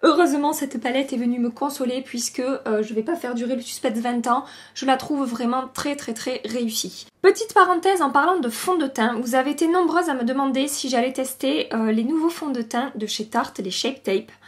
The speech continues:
Je vous avoue que j'avais vraiment envie de les tester jusqu'à ce que je vois la vidéo de, euh, Mimi Signature. Je vous en ai déjà parlé plein de fois, c'est une youtubeuse que j'apprécie particulièrement.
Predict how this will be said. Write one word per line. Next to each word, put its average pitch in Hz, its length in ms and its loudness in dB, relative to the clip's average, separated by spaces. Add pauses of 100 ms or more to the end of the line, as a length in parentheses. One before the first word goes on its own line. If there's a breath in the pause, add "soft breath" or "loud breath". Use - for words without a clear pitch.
(120)
Je 240 100 -2
vous 269 160 0
avoue 294 180 2
que 359 120 0
j'avais 247 200 0
vraiment 285 280 2
envie 330 240 2
de 330 80 2
les 240 140 0
tester 247 560 -4
jusqu'à 320 500 0
ce 349 120 -2
que 302 440 0
je 254 160 -4
vois 262 220 0
la 254 100 0
vidéo 240 420 -2
de, 240 160 -2
euh, 254 280 -4
Mimi 302 460 2
Signature. 233 720 -2
Je 196 60 -8
vous 180 160 -8
en 190 60 -4
ai 185 80 -4
déjà 196 240 -2
parlé 214 240 0
plein 233 160 -2
de 233 100 -2
fois, 254 200 0
c'est - 240 -6
une 233 80 2
youtubeuse 262 400 0
que - 100 -10
j'apprécie 226 460 -4
particulièrement. 277 840 0